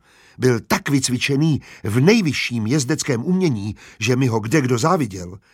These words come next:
Nabízeli mi za něj velké sumy, ale marně. A jak jsem toho koně získal?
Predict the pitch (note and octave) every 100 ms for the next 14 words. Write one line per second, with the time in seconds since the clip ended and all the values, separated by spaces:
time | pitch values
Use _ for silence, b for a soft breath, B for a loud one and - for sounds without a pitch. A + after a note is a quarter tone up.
0 | b b C3 D3+ E3 F3 C#3+ D#3 D#3 D#3
1 | C#3 D3 D3+ C#3+ C3+ E3+ F3 E3+ - G#3+
2 | E3+ A2+ B - B2 F3 A3 F#3+ C#3+ A#2
3 | F#2 - _ b b b - B2 A2+ D#2+
4 | _ b b b A#2 C#3 B2+ D3+ E3 E3
5 | C#3+ D3+ D3 D3 D#3 G#2+ G#2 - G3+ F#3